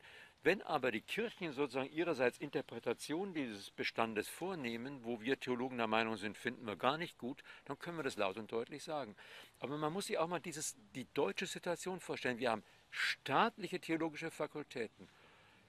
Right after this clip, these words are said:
äh, und die Kirchen, äh, stellen nur diejenigen als Pfarrerinnen und Pfarrer an, die ein, die ein theologisches Studium durchlaufen haben. Ich war in U S A, ich, wir haben, wir unter,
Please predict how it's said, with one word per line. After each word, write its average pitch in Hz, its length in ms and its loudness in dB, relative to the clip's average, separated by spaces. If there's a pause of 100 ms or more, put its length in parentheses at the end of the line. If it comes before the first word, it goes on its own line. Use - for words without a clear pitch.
(140)
äh, 123 200 0 (320)
und 143 180 0
die 127 80 2
Kirchen, 202 720 -4 (760)
äh, - 40 -16 (120)
stellen 160 540 4
nur 156 280 10 (200)
diejenigen 175 760 -2
als - 340 -2
Pfarrerinnen 165 540 0
und 120 160 -6
Pfarrer 151 340 -2
an, 143 200 -4
die 143 160 0
ein, 117 160 0 (440)
die 156 140 -4
ein 131 300 2 (600)
theologisches 160 540 2
Studium 160 480 -2 (120)
durchlaufen 95 500 -8
haben. 95 140 -12 (640)
Ich - 160 -12
war 135 100 2
in 147 160 -4
U 131 160 4
S 123 140 2
A, 120 340 0
ich, - 140 -8 (100)
wir 123 420 -2
haben, 113 200 -8
wir 120 180 -4 (220)
unter, 127 260 -6